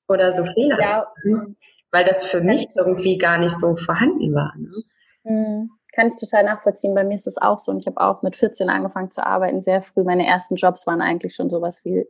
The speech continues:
Speaker 2: selbstständig, nur unter dem Namen von Erwachsenen. Und,
Speaker 1: <laughs>
Speaker 2: ähm, sehr, sehr früh angefangen mit solchen Sachen. Deswegen kann ich's total nachvollziehen, weil ich diese Angst auch nicht hatte.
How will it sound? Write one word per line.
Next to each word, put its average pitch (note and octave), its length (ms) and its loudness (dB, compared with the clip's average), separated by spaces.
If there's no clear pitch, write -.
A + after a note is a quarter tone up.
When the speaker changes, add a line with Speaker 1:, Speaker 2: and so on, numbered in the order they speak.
Speaker 2:
selbstständig, F3 580 -2
nur E3+ 140 -4
unter F3 200 -4
dem F3 120 0
Namen E3+ 280 2
von E3+ 140 -2
Erwachsenen. F3 540 0
Und, F3+ 340 0
Speaker 1:
<laughs> B3 120 4
Speaker 2:
ähm, F3 440 0
sehr, G#3 220 6
sehr G3 140 2
früh - 200 -4
angefangen F#3+ 460 2
mit F3+ 140 -4
solchen F3+ 260 -2
Sachen. F#3 300 -4
Deswegen F#3 360 -8
kann F#3+ 160 2
ich's F#3+ 140 -4
total G#3 340 0
nachvollziehen, G3+ 600 0
weil F#3 140 2
ich G3 180 -2
diese F#3+ 280 0
Angst F#3 360 -4
auch F3+ 180 4
nicht A3+ 180 -6
hatte. A#3+ 360 -2